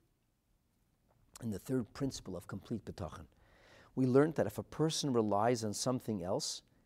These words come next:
even partially, Hashem withdraws his hashgacha, his, so to speak, providence over the person. And he leaves him to the thing he relied upon.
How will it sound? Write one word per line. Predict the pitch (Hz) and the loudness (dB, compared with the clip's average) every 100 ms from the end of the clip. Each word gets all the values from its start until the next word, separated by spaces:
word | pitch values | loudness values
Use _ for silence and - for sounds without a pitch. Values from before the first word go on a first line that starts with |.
| _ _ _ _ _ _ _ - | _ _ _ _ _ _ _ -4
even | 120 117 | -2 -2
partially, | 113 - - 190 - - 55 - _ - - _ _ _ _ | -6 -10 -8 -8 -8 -12 -14 -18 _ -20 -20 _ _ _ _
Hashem | 85 92 - 101 113 | -10 -4 0 0 2
withdraws | 120 - 85 71 95 - - _ _ _ _ _ _ _ _ _ _ _ _ _ - | 0 -2 -6 -4 -6 -8 -12 _ _ _ _ _ _ _ _ _ _ _ _ _ -10
his | 107 104 - - - _ - | -6 -4 -6 -10 -14 _ -14
hashgacha, | 117 110 127 151 - - _ _ _ _ _ _ _ _ | -10 -4 -4 -4 -12 -20 _ _ _ _ _ _ _ _
his, | - 117 | -8 -6
so | - - - - 104 | -6 -8 -6 -4 -4
to | |
speak, | 101 - 123 123 - _ _ _ _ _ _ _ | -6 -6 -8 -8 -20 _ _ _ _ _ _ _
providence | - 120 147 113 107 | -4 -2 -2 -4 -4
over | 107 | -2
the | 117 | -2
person. | - 175 170 - _ _ _ _ _ _ _ _ _ _ _ _ _ | -2 -6 -6 -10 _ _ _ _ _ _ _ _ _ _ _ _ _
And | 127 | 0
he | 135 | 2
leaves | 131 143 233 233 104 | 4 2 2 -2 -4
him | 85 101 - _ _ _ _ _ _ _ - | -6 -8 -14 _ _ _ _ _ _ _ -2
to | 143 | -2
the | 131 | 0
thing | 123 147 | 0 0
he | 139 | 2
relied | 160 180 190 233 | 2 2 -2 -8
upon. | - 76 | -10 -14